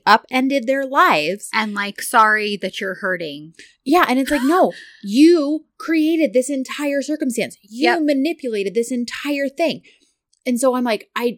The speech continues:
Speaker 1: I, I don't know. I need episode twenty, Serkan, like,
Speaker 2: Mm.
Speaker 1: two point oh version of that
Speaker 2: Yeah.
Speaker 1: yelling scene at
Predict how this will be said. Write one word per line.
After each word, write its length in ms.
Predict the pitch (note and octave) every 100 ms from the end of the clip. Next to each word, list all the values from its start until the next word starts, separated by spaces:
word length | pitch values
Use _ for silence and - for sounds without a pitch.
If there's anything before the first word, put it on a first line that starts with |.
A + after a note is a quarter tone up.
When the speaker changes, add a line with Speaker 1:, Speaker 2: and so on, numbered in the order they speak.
| _
Speaker 1:
I, 840 | - - - - - - _ _ A#3+
I 60 | A3
don't 260 | C4 C4+ C#4+
know. 460 | E4+ E4+ D#4+ D4+ - _ _ _ _
I 180 | B3 C4
need 400 | C4+ C#4+ D#4 E4 B3+
episode 500 | B3 C4 B3+ B3 -
twenty, 600 | - G3+ G#3 C4 D4+ - _ _ _ _ -
Serkan, 560 | C#4 C4+ D4 D4 D#4 D#4 _
like, 180 | A3 G3+
Speaker 2:
Mm. 200 | F#3 F3
Speaker 1:
two 220 | B3+ B3+
point 260 | - A#3+ A3
oh 140 | G#3+
version 400 | F#3 F3 E3+ D3+
of 200 | G3 F3
that 200 | F3+ D3
Speaker 2:
Yeah. 180 | F#3 G3+
Speaker 1:
yelling 380 | G3+ G3+ F#3 F3+
scene 340 | - F#3 E3 -
at 240 | F3+ D#3